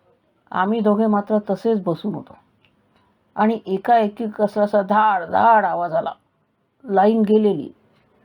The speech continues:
समोरच्या पडवीत जाण्याची सुद्धा हिंमत होत नव्हती. तरीही बसल्या जागी टॉर्च लावून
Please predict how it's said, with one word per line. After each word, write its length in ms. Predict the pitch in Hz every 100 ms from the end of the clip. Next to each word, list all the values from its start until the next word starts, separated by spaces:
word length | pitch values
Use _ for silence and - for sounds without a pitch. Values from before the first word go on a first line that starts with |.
| _ _ _ _ -
समोरच्या 420 | 214 220 214 208
पडवीत 280 | 196 196 202
जाण्याची 440 | 190 180 202 220
सुद्धा 300 | 214 185 240
हिंमत 320 | 220 196 196 190
होत 120 | 175
नव्हती. 260 | 180 151 - _ _ _ _ _ _ _ _ _ _ _ _ _ _ -
तरीही 320 | 220 233 214 - - -
बसल्या 360 | 202 196 247 226
जागी 260 | 196 214
टॉर्च 360 | 208 185 196 196
लावून 300 | 196 196 170